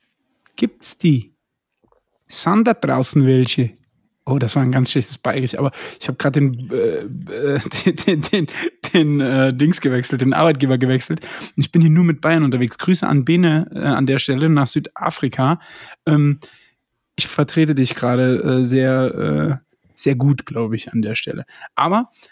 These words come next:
ähm, Spaß beiseite. Also, wir haben ja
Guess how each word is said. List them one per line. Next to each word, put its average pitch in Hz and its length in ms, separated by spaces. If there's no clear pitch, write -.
ähm, 160 580
Spaß 156 320
beiseite. 139 460
Also, 143 220
wir 147 240
haben 185 140
ja 208 200